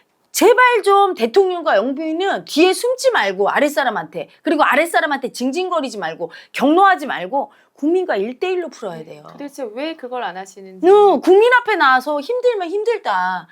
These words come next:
Speaker 1: 뭐 이렇게 글 읽으면서 에 이러지 마세요. 원고 없이 그냥 하세요. "나 이렇게 힘듭니다, 국민 여러분. 그리고 잘못했습니다. 한 번만 봐주세요. 국민 여러분이 원하시는 대로 이렇게 할게요. 이게 맞습니까?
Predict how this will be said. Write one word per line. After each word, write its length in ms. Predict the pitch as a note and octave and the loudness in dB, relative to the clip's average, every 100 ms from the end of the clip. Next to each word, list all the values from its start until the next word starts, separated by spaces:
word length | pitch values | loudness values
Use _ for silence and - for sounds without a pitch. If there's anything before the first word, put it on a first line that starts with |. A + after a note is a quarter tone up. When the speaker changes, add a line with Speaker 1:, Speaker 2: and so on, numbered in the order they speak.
| _ _ _ _ - | _ _ _ _ -2
Speaker 1:
뭐 240 | E4 F#4+ | 2 4
이렇게 260 | F4+ G#4+ G4 | 4 2 2
글 200 | E4+ E4+ | 4 4
읽으면서 720 | D4 D#4+ G4 G4+ F4 E4 A#3 | 4 4 4 4 0 2 2
에 380 | G#3+ A#3 A#3 A#3 | 4 4 2 0
이러지 360 | C#4 G#4+ A4 | 2 2 2
마세요. 460 | C#4+ A#3 E4+ E4 B3+ | -4 -2 0 4 4
원고 260 | G#3+ E4+ G#4+ | 4 4 4
없이 640 | B3+ - G#4 A4 C#4 - _ _ _ | 2 0 0 2 0 -6 _ _ _
그냥 300 | D#4 F#4 F#4 | -8 -6 -6
하세요. 580 | D#4+ B3 F#3 F3 F3 F3 | -6 -8 -8 -16 -18 -6
"나 120 | G3+ | -4
이렇게 300 | A3+ C4+ C#4+ | -4 -8 -10
힘듭니다, 480 | E4 F4+ F4 D4 - | -10 -10 -12 -14 -16
국민 380 | - B3 C4+ B3+ | -12 -10 -8 -10
여러분. 520 | A3 A3+ A3 A#3 G#3+ _ _ _ _ _ | -12 -14 -14 -16 -18 _ _ _ _ _
그리고 320 | - D#4+ D#4+ | -4 -2 -2
잘못했습니다. 800 | D4+ - D#4 F#4+ G#4 G4+ E4+ D#4+ C#4+ | -4 0 0 2 0 -2 -10 -6 -4
한 160 | F4 | -4
번만 300 | G#4 F#4+ E4 | -6 -4 -6
봐주세요. 920 | C4 - B3+ E4 D4+ C#4+ D4 D4+ C4 _ _ | -6 -6 -6 -4 -2 0 0 -2 -4 _ _
국민 340 | - C#4 E4+ D#4+ | -2 0 2 2
여러분이 400 | A3+ C#4 C4 B3 | 0 0 -2 -4
원하시는 520 | G3+ B3+ C#4 C#4 A#3+ | -4 -4 -6 -8 -6
대로 180 | G#3 F#3+ | -6 -6
이렇게 300 | G3+ A#3 C4 | -8 -10 -14
할게요. 360 | A#3+ A3+ F#3+ | -14 -8 -4
이게 220 | F#3+ A#3 C4+ | -4 -2 0
맞습니까? 720 | D#3 - D4+ C#4 - D4 | -2 -4 -4 -4 -2 -2